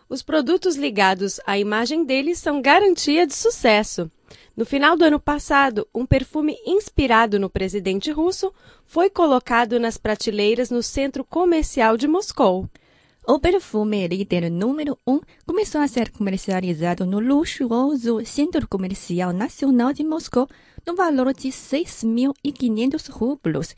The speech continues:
Speaker 2: equivalente a sessenta e cinco dólares. A embalagem tem um design interessante.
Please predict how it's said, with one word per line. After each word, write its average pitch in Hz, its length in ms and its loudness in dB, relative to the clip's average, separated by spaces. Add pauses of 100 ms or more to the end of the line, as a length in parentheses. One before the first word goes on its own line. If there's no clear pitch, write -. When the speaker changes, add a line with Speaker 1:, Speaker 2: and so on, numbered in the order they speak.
(300)
Speaker 2:
equivalente 160 640 -4
a 269 60 -6
sessenta 214 480 -4
e 320 40 -4
cinco 247 380 -2
dólares. 170 640 -4 (680)
A 294 80 2
embalagem 277 800 2
tem 208 180 -2
um 214 220 -2
design 208 580 0
interessante. 233 800 -2